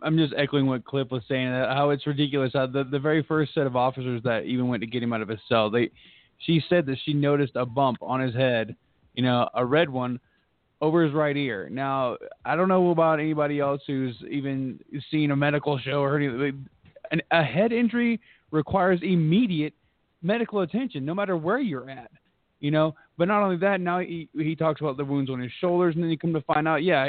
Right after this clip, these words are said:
he, he, he shattered his collarbone, he's got broken ribs, he's got all these internal bleeding and everything like that going on, and they wanna blame, you know, grape jelly or some type of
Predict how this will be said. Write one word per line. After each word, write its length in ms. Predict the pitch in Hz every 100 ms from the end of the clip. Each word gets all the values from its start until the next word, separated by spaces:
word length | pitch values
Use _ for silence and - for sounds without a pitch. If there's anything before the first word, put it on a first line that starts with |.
| -
he, 160 | 139 139
he, 340 | 143 143 135 147
he 220 | 143 131
shattered 260 | 165 147 139
his 80 | 127 -
collarbone, 460 | 170 165 165 165
he's 100 | 151
got 160 | 135 120
broken 380 | 135 127 120 131
ribs, 320 | 156 165 139
he's 80 | 135
got 80 | 127
all 80 |
these 140 | 127 123
internal 440 | 135 135 143 127 113
bleeding 400 | 131 185 180 180
and 80 |
everything 240 | 180 175 180
like 100 | 165
that 220 | 160 156
going 240 | 165 156
on, 340 | 180 202 175 170 _ _ _ _ _ 147
and 520 | 156 151 147 143 147 _ _ -
they 180 | 165
wanna 220 | 190 190 165
blame, 760 | 156 165 156 151 143 131 - _ _ -
you 140 | 156
know, 160 | 147 143
grape 380 | 131 156 170 151
jelly 300 | 160 160 160
or 120 | 147
some 200 | 170 156
type 200 | 160
of 100 | 143